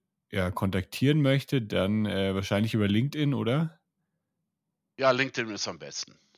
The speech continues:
Speaker 1: Ja, genau, verlinke
Speaker 2: Ja.
Speaker 1: ich dann auch noch, ähm, in den Shownotes unter lebegeil Bindestrich media Punkt com slash podcast.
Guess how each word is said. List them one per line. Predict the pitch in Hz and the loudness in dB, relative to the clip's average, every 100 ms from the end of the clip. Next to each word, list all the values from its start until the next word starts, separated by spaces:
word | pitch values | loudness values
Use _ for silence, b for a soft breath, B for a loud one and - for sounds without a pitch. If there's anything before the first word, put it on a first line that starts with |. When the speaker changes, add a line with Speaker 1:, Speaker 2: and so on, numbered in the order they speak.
| _ | _
Speaker 1:
Ja, | - 87 82 b b | -6 -6 -6 b b
genau, | - 90 87 | -4 -2 -2
verlinke | 90 90 101 | -2 -2 -2
Speaker 2:
Ja. | |
Speaker 1:
ich | 107 | -4
dann | 98 | -4
auch | 78 92 | -2 -2
noch, | 98 95 101 | -2 -4 -6
ähm, | 87 87 87 B B B B | -6 -4 -6 B B B B
in | 95 92 | -2 0
den | 90 | 0
Shownotes | - 107 110 104 - | 0 2 2 0 -4
unter | 95 95 | -4 -2
lebegeil | 87 90 92 95 87 87 - _ b b _ | -2 -2 -2 0 0 -2 -6 _ b b _
Bindestrich | 92 95 98 104 | 0 0 2 2
media | 107 101 | 2 2
Punkt | - 101 101 | 2 -2 0
com | 101 92 101 | -2 0 -2
slash | - 101 90 95 - - | -4 -4 -2 -4 -10 -4
podcast. | 113 - - 135 147 - - | -4 -2 0 0 0 -6 -20